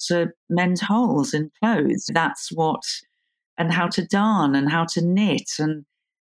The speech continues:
that when those skills are lost and when the idea of fashion becomes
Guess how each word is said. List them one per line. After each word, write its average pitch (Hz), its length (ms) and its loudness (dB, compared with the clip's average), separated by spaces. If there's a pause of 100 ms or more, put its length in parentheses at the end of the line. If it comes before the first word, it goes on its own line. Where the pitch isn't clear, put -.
that - 280 0 (640)
when 196 260 2
those 185 260 2
skills 180 840 0
are 143 540 0 (200)
lost - 880 -4
and 160 100 2
when 165 140 2
the 165 120 2
idea 170 540 0
of 156 200 0
fashion 156 640 0
becomes 151 580 -4